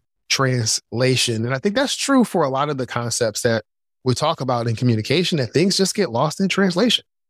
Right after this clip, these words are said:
You also have cultural differences where your people's culture can impact the way that they communicate, both sending and receiving. For some people, it may be considered polite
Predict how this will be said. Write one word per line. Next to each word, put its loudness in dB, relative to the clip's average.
You 0
also 0
have -2
cultural 2
differences 0
where 2
your 2
people's 0
culture 2
can -2
impact -2
the -2
way 0
that -4
they 0
communicate, 2
both 0
sending 0
and 0
receiving. 2
For 0
some -2
people, 0
it 0
may 0
be 0
considered 0
polite -2